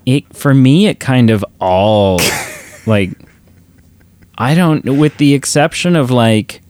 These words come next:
Speaker 1: a few specific ones,
Speaker 2: Sure.
Speaker 1: I don't know that I remember any,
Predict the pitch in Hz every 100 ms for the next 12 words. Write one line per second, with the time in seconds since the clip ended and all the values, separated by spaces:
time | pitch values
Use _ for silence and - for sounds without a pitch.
0 | _ _ _ - 117 - 117 113 117 -
1 | - 101 - 104 113 - 87 92 139 180
2 | - - 127 98 - - 107 131 131 98
3 | 101 98 90 95 95 98 95 90 - 92
4 | 90 101 95 87 85